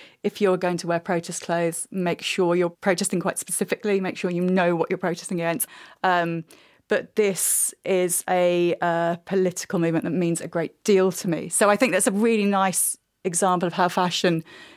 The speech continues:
sort of transcends everything sometimes and, and, and merges with political moments.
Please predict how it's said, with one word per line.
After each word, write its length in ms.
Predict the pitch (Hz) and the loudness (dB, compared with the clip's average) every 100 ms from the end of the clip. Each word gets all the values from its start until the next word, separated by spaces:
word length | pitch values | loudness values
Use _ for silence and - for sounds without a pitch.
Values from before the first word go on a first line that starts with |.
| _ | _
sort 480 | - - 196 - 202 | -2 2 2 0 0
of 300 | 175 160 - | 0 -2 -8
transcends 880 | - 180 175 175 - 170 165 165 - | -4 0 0 0 0 2 2 0 0
everything 680 | 185 180 170 - 151 - | -2 -2 -8 -6 -6 -4
sometimes 600 | 175 170 170 170 156 - - | -4 -4 -4 -4 -6 -6 -6
and, 180 | - - | -6 -2
and, 200 | 165 - | -4 -2
and 280 | 160 170 185 | -2 2 2
merges 420 | 175 175 170 - | 2 2 -2 -6
with 180 | 175 - | -12 -14
political 360 | 170 170 196 | -16 -10 -6
moments. 420 | 170 160 151 - | -6 -6 -8 -12